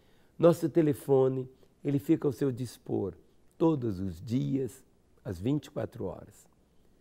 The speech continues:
Estamos aqui em Belo Horizonte. Código aqui é trinta e um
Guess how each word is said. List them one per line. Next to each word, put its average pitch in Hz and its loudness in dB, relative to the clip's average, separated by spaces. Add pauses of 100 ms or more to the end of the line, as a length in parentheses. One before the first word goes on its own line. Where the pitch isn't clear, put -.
(140)
Estamos 131 0
aqui 127 0
em 127 -2
Belo 139 6
Horizonte. 101 -4 (520)
Código 120 2
aqui 117 2
é 135 8
trinta 160 2
e 127 2
um 143 -2